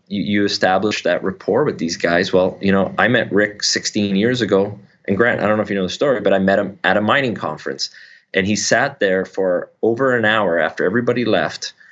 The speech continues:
It was a Sunday night, and Bonnie, his wife, is like, "Rick, we gotta go to this dinner." If his wife didn't drag him out, Rick would have stayed there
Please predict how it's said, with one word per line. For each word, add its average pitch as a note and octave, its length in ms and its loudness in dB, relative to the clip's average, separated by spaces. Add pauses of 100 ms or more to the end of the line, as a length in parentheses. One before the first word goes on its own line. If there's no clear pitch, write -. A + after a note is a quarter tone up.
It - 60 -2
was F2+ 140 2
a E2+ 60 0
Sunday A#2 400 2
night, F2 440 0
and F2 280 2
Bonnie, G2+ 360 2
his F2+ 220 -2
wife, G2+ 240 2
is F2 120 -4
like, D#2+ 140 0
"Rick, F#2+ 220 0
we E2+ 80 -4
gotta F#2+ 200 2
go F#2+ 140 2
to F#2 80 2
this D#2+ 140 -2
dinner." F2+ 400 0 (360)
If - 240 -2
his A#2+ 220 0
wife B2 280 2
didn't A2+ 200 0
drag G#2+ 320 2
him G2 140 0
out, G2+ 360 0
Rick - 200 0
would A2+ 100 0
have G2 60 -4
stayed G2+ 260 -2
there G2 160 0